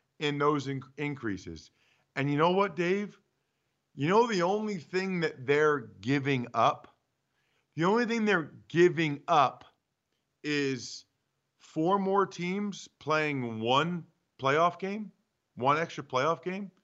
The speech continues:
Twelve and a half percent of the teams play one more playoff game. And by the way, they get a shitload of money for that. And then everybody plays one more regular season game.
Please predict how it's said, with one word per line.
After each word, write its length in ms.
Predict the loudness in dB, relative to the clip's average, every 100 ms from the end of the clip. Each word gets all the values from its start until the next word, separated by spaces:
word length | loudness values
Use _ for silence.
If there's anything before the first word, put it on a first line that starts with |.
| _ _ _ _ -6
Twelve 320 | 2 2 2
and 80 | 0
a 40 |
half 240 | 0 0 -2
percent 260 | -10 -8
of 60 | -8
the 80 | -8
teams 360 | -8 -8 -10
play 260 | -6 -2 -2
one 340 | -2 -4 -4
more 220 | -4 -6
playoff 440 | -4 -4 -2 -4 -6
game. 360 | -10 -10 -12 -16 _ _ _ _ _
And 160 | -4 2
by 160 | 4 4
the 80 |
way, 140 | 4 2
they 100 | 0
get 180 | 0 -2
a 40 |
shitload 760 | -4 -10 -6 -4 -6 -2 0 0
of 60 |
money 320 | 0 0 -2
for 160 | -6 -8
that. 380 | -8 -6 -8 -14 _ _ _ _ _ _ -6
And 220 | -2 0
then 200 | 2 2
everybody 720 | 2 0 0 2 2 0 -6 -14 _ _ _ _ _ -12
plays 460 | -2 0 0 -4 -12 -20
one 460 | -12 -4 0 0
more 560 | -2 -6 -2 -2 -2 -6 _ _ _ -6
regular 500 | 0 2 0 -4 -6
season 460 | -8 -8 -8 -8
game. 340 | -6 -6 -8